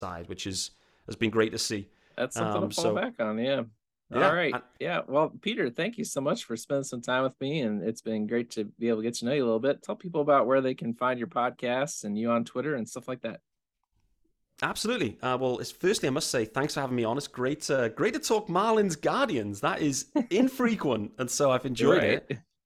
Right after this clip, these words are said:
Speaker 1: Um, mainly, I'm, I'm mainly a Twitter guy, not really Instas or TikToks or none of this. I'm just too old. So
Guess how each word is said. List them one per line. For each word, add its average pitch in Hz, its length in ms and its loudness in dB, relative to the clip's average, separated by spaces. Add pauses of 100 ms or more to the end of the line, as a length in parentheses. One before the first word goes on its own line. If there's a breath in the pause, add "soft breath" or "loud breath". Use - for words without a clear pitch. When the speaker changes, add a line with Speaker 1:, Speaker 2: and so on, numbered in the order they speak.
(240)
Speaker 1:
Um, 127 500 2
mainly, 202 360 6
I'm, 156 240 2
I'm 127 180 0
mainly 220 240 2
a 214 60 -2
Twitter 180 260 -2
guy, 175 300 0
not 165 240 2
really 175 240 2
Instas 151 480 0
or 135 80 2
TikToks 151 640 -4
or 123 60 0
none 143 140 4
of 147 80 4
this. 139 240 2
I'm 127 80 2
just - 160 -2
too - 140 0
old. 185 500 2
So 110 440 -2